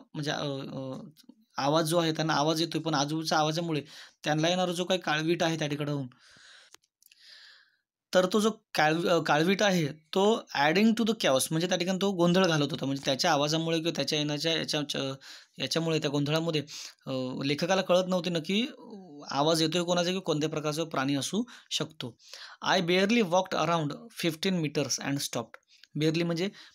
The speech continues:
मी फक्त किंवा मी केवळ पंधरा मीटर पुढे चाललो आणि त्या ठिकाणी स्टॉप्ड म्हणजे त्या ठिकाणी मी तो, मी त्या ठिकाणी थांबलो. I had apparently entered in the sanctum sanctorum of miracle called leopard.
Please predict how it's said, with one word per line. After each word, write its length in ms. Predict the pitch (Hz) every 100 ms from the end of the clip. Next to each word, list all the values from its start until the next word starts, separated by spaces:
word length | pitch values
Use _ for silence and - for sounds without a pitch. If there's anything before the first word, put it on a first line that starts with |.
| -
मी 120 | 185
फक्त 420 | 214 214 - - 214 233 220
किंवा 160 | 196 196
मी 100 | 196
केवळ 240 | 202 202
पंधरा 300 | 202 180 175
मीटर 200 | 185 180
पुढे 220 | 180 180
चाललो 420 | 165 170 170 151 123 - - _ -
आणि 200 | 143 151
त्या 100 | 151
ठिकाणी 320 | 147 165 226 - _ -
स्टॉप्ड 360 | - - 160 -
म्हणजे 200 | 147 151
त्या 100 | 143
ठिकाणी 220 | 147 151
मी 80 | 165
तो, 280 | 190 247 - - - 147
मी 60 |
त्या 100 | 143
ठिकाणी 200 | 135 151 180
थांबलो. 340 | 175 139 120 - _ _ _ _ _ _ _ _ - - - - - -
I 180 | - 202
had 240 | 214 185 156 - _ -
apparently 560 | 147 180 190 190 185 190 160
entered 300 | 156 170 180
in 180 | 170 165
the 180 | 170 180 - - - - 160
sanctum 360 | 156 156 180
sanctorum 520 | 175 156 151 170 165 139 - - _ -
of 240 | 165 175
miracle 340 | 160 165 160 165
called 400 | 160 165 175 143
leopard. 460 | 139 139 - 117